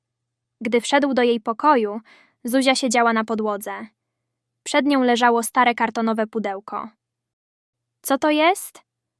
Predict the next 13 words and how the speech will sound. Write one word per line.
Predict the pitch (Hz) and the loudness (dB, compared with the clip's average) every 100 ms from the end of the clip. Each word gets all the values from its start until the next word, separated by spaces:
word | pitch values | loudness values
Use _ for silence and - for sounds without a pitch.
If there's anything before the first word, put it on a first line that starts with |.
| _ 233 | _ -2
zapytał, | 240 247 233 226 | 0 0 -2 -2
siadając | - 233 226 214 214 | -2 0 0 -2 -4
obok. | 220 196 202 - _ _ _ _ _ _ _ - | -6 -8 -12 -16 _ _ _ _ _ _ _ -8
Zuzia | 226 254 254 | -2 2 2
podniosła | 247 220 233 240 240 | 0 0 0 0 -2
na | 226 | -2
niego | 220 214 214 | -2 -4 -4
wzrok. | 214 202 - - _ _ _ _ _ _ _ _ _ - | -6 -8 -8 -16 _ _ _ _ _ _ _ _ _ 0
"To | 302 | 4
jakaś | 294 285 277 - - - | 4 4 0 0 -8 -4
retro | 240 285 302 285 | 2 2 2 2
gra, | 262 262 196 - _ _ _ _ _ _ - | 6 6 6 0 _ _ _ _ _ _ 4
ale | 269 269 262 262 | 8 8 8 8